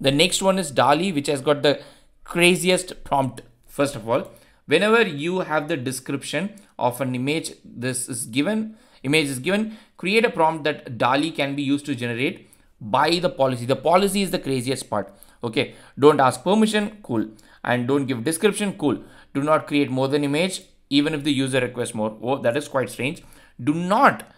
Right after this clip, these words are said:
create images in the style of artists, creative professionals, or studios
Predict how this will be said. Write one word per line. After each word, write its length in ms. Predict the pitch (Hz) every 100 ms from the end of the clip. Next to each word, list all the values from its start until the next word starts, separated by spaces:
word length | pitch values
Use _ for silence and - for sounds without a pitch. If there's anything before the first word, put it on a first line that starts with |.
| _ _ -
create 340 | 151 170 175
images 680 | - 139 135 180 180 139 - - _ _
in 100 | 127
the 120 | 143 147
style 580 | - 160 202 190 117 -
of 180 | 120 117 -
artists, 540 | 120 147 190 214 - - _ _ _
creative 380 | - 139 156 214
professionals, 600 | 165 135 131 135 131 - _ _ -
or 160 | 147
studios 600 | 202 - 147 139 139 -